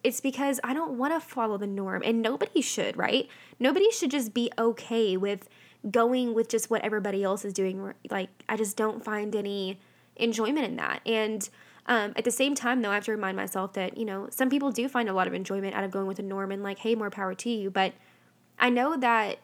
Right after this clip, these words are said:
most people have this, like, burning desire to do something different. Like, they want to live life differently. They wanna, you know, explore. They wanna travel. And it's just, like, they don't really know how to go about doing that. And the main, the main thing that I can tell you guys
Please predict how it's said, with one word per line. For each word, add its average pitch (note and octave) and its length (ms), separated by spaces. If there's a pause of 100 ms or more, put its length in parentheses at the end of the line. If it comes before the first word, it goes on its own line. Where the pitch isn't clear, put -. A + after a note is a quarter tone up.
(120)
most G#3 380
people B3 260
have A3+ 180
this, A3+ 120
like, G3+ 200
burning G#3 340
desire G#3 560 (420)
to B3+ 100
do A3 120
something - 320
different. - 320
Like, G3 260 (420)
they G3+ 200
want G3+ 360
to A#3 80
live A3 160
life G3+ 160
differently. G3 340
They G3 120
wanna, G3+ 380 (320)
you B3 100
know, G#3 340
explore. A#3 640
They G#3+ 100
wanna A3 160
travel. G#3+ 460 (120)
And A3 120
it's A3+ 80
just, A3 120
like, G#3 120
they A3+ 80
don't G#3 180
really G3+ 240
know G3 200
how G3 120
to G3+ 320 (340)
go G#3+ 180
about G3+ 280
doing A3+ 240
that. F#3 240 (560)
And C4 160
the B3 80
main, A#3+ 520 (540)
the A#3 140
main A#3 300
thing D4+ 140
that C4+ 80
I B3+ 40
can A3+ 140
tell G#3 160
you G#3+ 100
guys A#3 500